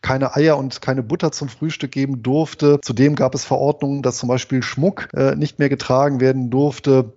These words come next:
Schaustellerei und Theater wurden reglementiert, verboten wurden, Zitat, „Unsittlichkeiten und Unsauberkeiten“, Zitat Ende. Der Gastrobetrieb wurde eingeschränkt und, äh, auch noch so eine ganz interessante Nebengeschichte.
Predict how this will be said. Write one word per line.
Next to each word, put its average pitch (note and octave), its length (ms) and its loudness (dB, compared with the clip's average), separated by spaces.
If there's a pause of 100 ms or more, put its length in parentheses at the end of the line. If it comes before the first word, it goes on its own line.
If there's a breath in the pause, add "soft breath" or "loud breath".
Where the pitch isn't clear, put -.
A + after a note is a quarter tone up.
(140)
Schaustellerei C3 760 2
und C3 120 -6
Theater C3 760 -2
wurden C#3 260 -2
reglementiert, C3+ 880 2
verboten B2 500 -2
wurden, C#3 280 2
Zitat, B2 520 -2
„Unsittlichkeiten C3+ 880 -2
und G#2 160 -6
Unsauberkeiten“, C3 1040 0
Zitat A#2+ 400 -6
Ende. C3 420 2
Der A2 120 2
Gastrobetrieb D3 800 -4
wurde C3 260 0
eingeschränkt D3 580 0
und, G3 320 0
äh, C#3+ 140 0
auch D#3 220 0
noch F3+ 100 2
so - 100 -2
eine D3+ 120 0
ganz D#3 240 -2
interessante D3+ 480 -4
Nebengeschichte. E3+ 800 0